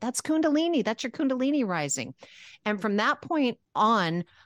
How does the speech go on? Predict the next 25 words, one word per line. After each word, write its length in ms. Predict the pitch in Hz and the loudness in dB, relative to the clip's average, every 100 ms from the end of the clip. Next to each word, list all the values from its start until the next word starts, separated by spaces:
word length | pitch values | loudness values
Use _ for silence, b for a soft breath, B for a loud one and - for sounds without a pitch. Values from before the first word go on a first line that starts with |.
| b 185 | b -4
I 120 | 190 | -2
totally 600 | - - 240 254 262 233 | -4 0 2 4 2 2
instantaneously 920 | 226 226 226 202 202 196 196 - 175 | 0 0 -2 -2 -2 -2 -2 -2 -2
lost 400 | 175 165 180 - | 0 0 0 -2
my 140 | 170 | -4
fear 200 | 165 165 | -4 -4
of 80 | 151 | -4
snakes. 420 | - 151 - - | -4 -4 -4 -2
I 100 | 170 190 | -2 0
have 200 | 190 - | -2 -2
two 160 | 247 | -4
snakes 440 | 233 233 226 - - | -2 -2 -2 -4 -4
tattooed 360 | 196 - 208 | -4 0 0
on 80 | 190 | 0
my 140 | 170 | -2
body 380 | 165 160 156 156 | 0 0 0 -2
right 200 | 147 147 | -4 -2
now. 340 | 156 147 151 - | -2 -2 -2 -4
I 300 | - - - | -12 -18 -10
have 80 | 175 | -6
a 60 | 196 | -4
snake 340 | - 175 - | -4 -6 -4
guide 320 | 170 185 220 | -2 0 2
that 160 | 226 - | 0 0
shows 460 | - 220 220 214 | 0 2 2 2